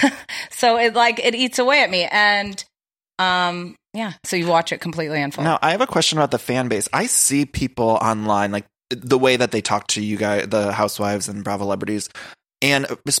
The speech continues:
Speaker 2: specifically certain housewives have very fervent fan bases. Like, does that bother you at all, or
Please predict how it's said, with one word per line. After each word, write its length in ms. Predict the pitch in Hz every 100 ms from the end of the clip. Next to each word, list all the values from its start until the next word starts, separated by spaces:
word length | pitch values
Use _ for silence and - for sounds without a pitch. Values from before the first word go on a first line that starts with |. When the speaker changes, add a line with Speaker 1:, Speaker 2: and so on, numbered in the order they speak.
| - _ _ -
Speaker 2:
specifically 580 | 156 208 226 175 120 80
certain 300 | - 151 143
housewives 380 | 165 127 110 -
have 140 | 117
very 480 | 101 113 131 131 123
fervent 520 | - 113 104 101 - -
fan 200 | 104 104
bases. 360 | - - 98
Like, 160 | 107 -
does 220 | 120 117
that 340 | 127 156 - -
bother 360 | 104 113 147
you 220 | 156 156
at 160 | 156 156
all, 340 | 156 160 160
or 180 | 123 85